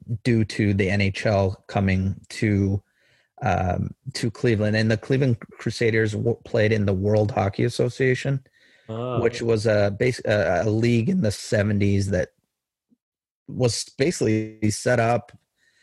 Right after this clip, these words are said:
Speaker 1: to compete against the N H L.
Speaker 2: And that, was that because of the f-, um, rights, like the franchise fee and stuff that, 'cause that, we talked about that in our last, in our first episode. Like, there are a lot of times that s-, the W H A and the A B A and, uh,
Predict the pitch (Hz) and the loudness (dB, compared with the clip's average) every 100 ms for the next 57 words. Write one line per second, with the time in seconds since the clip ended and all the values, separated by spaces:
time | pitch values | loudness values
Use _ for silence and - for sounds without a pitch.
0 | _ _ - - 107 - 98 110 98 95 | _ _ -6 0 0 0 -2 0 0 -2
1 | - 85 67 - 71 - _ _ _ _ | -4 -4 -4 -4 -6 -8 _ _ _ _
2 | _ _ _ _ 127 107 98 95 110 - | _ _ _ _ -2 -2 -2 -2 -2 -4
3 | 104 107 104 107 107 98 87 95 87 - | -6 -4 -4 -4 -4 -4 -4 -4 -6 -10
4 | - 104 92 90 95 98 98 101 - - | -8 -4 -4 -6 -6 -4 -2 -4 -8 -12
5 | - 87 85 - 90 107 95 87 98 92 | -6 -6 -6 -10 -8 -4 -4 -4 -4 -4
6 | 90 - 107 98 95 92 - 92 - 90 | -6 -10 -6 -4 -4 -4 -6 -8 -6 -8
7 | 85 - - 98 92 107 110 110 107 98 | -8 -10 -20 -12 -6 -4 -4 -4 -4 -2
8 | 98 95 95 90 87 82 85 90 87 - | -4 -2 -4 -4 -4 -4 -4 -4 -6 -12
9 | - - 95 87 82 131 127 98 85 90 | -16 -18 -12 -10 -6 -6 -4 -6 -6 -8
10 | 92 82 82 82 - - - _ - 104 | -8 -8 -8 -8 -10 -20 -20 _ -6 -2
11 | 104 101 98 95 95 104 110 110 117 107 | 0 0 0 0 -2 -4 -4 -4 -4 -4
12 | 101 95 - 92 - - 110 104 92 - | -4 -6 -10 -14 -12 -10 -10 -10 -10 -12
13 | _ _ 107 107 107 104 95 104 101 98 | _ _ -8 -4 -2 -2 -2 -2 -2 -2
14 | 95 98 92 95 95 92 90 87 85 87 | -2 -4 -4 -2 -2 -2 -4 -8 -10 -10